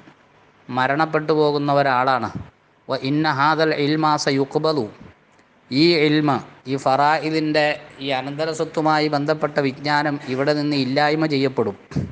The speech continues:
"വ തദ്ഹറുൽ ഫിതനു", അങ്ങനെ വലിയ കുഴപ്പങ്ങൾ രൂപപ്പെടും.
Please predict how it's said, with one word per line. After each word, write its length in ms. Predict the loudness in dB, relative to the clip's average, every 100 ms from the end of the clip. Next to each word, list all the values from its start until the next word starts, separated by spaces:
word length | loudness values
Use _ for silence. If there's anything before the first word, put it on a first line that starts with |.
| -12 _ _ _ _ -8
"വ 120 | -4 0
തദ്ഹറുൽ 640 | 2 2 2 2 2 0
ഫിതനു", 520 | -2 -4 -2 -2 -2 -6 -16 _ _ _ _ -10
അങ്ങനെ 260 | -4 0 2
വലിയ 260 | 2 0
കുഴപ്പങ്ങൾ 640 | 0 0 0 0 0 2 2
രൂപപ്പെടും. 560 | 2 0 0 -2 -4